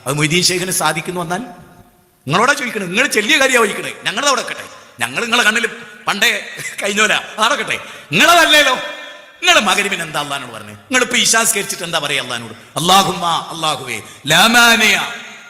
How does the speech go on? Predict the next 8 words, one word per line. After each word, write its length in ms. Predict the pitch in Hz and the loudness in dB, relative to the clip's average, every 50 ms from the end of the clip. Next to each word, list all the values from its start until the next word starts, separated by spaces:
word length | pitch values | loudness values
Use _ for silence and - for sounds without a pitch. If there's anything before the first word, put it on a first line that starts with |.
| - - - _ - | -20 -20 -20 _ -4
ലിമാ 260 | 147 175 208 202 254 | -2 0 2 4 4
അഅ്തൈത." 680 | 294 311 285 262 254 220 - 233 214 208 190 - 160 143 117 98 - - - - - | 6 6 6 4 4 2 0 0 0 0 -2 -4 -8 -8 -10 -10 -12 -14 -18 -14 -10
ഇതൊക്കെയല്ലേ 360 | 180 208 - 269 262 254 262 | -10 -4 -2 2 2 4 4
പറയുന്നത്? 320 | 254 247 247 247 262 285 294 - - - - - - | 4 2 2 0 -2 -4 -6 -10 -14 -16 -6 -2 2
"വലാ 220 | 185 214 226 247 | 4 6 6 6
റാദ്ദ 540 | 233 220 220 233 247 262 262 - - - 240 | 6 6 6 6 6 6 6 4 0 0 0
ലിമാ 340 | 226 208 208 190 190 190 165 - 165 | 2 2 2 2 2 2 0 0 -4
ഖളൈത." 400 | 156 156 143 131 123 - 113 | -4 -4 -4 -6 -6 -8 -10